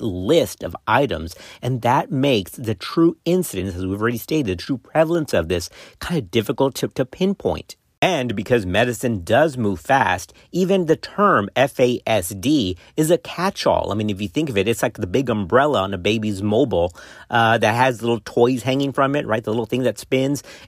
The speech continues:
F A S D is the master banner. It's the master umbrella. And then underneath that, you have all these little things that are hanging on it and spinning around. I mean, you've got fetal alcohol syndrome, true F A S. You have A R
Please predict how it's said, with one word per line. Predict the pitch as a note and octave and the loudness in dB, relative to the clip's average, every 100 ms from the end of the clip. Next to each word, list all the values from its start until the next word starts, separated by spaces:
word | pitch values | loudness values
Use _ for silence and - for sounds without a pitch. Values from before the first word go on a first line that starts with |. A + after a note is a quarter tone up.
| - | 0
F | C#3+ - | 0 2
A | D3 C3+ | 4 4
S | B2+ A2+ | 4 0
D | G2 C#3 A#2 G#2 | -2 0 2 2
is | G#2 G2 | 0 -2
the | |
master | G2+ G2+ A2 B2 - A#2 | -4 0 0 -2 -2 -4
banner. | F2+ E2 A2+ B2+ E2+ F2 | -2 0 0 0 0 -2
It's | F2 | -4
the | - | -6
master | G2 G2 A#2 - G2+ | -4 -2 -4 -4 -4
umbrella. | F2 E2+ A#2+ G#2+ D#2+ - - - | -4 2 2 2 -2 -8 -18 -4
And | D3+ | 2
then | D#3+ | 2
underneath | D3+ E3 C3+ C3 G3 - | 2 0 0 0 -2 0
that, | G2+ G#2+ | -2 0
you | |
have | B2 A#2 | 0 2
all | B2 C#3+ | 2 2
these | C3 | 0
little | A#2 C3 | -2 -2
things | D3+ G#2+ | -2 -2
that | B2+ | 0
are | A#2+ | 0
hanging | - C3+ E3+ F#3 G2+ | 0 0 2 4 2
on | E2+ | 0
it | G2 - _ - | -4 -8 _ -8
and | A2 | -6
spinning | G#2+ - A#2+ C#3 | -4 0 2 4
around. | C#3 F#3 C#3+ _ _ _ _ | 4 2 -4 _ _ _ _
I | - | -4
mean, | A2 | 0
you've | A2+ A#2 | 0 0
got | B2+ A#2 | 0 0
fetal | - B2+ C3 - - | 0 2 2 2 0
alcohol | C#3 - B2+ B2 | 0 0 0 0
syndrome, | - G#2+ G2 E2+ E2 | 0 -4 -2 -4 -6
true | - B2 - | -2 -2 0
F | A#2 - | -2 0
A | A2+ A#2+ | 0 4
S. | C3+ E2+ - - - - | 2 0 -6 -16 -20 -8
You | A#2 A#2+ | -2 2
have | B2 A#2+ - - _ - | 2 2 -4 -20 _ 0
A | C3+ D3 - - | 2 2 0 0
R | D3 D3 G#2 A2 | 4 4 2 -2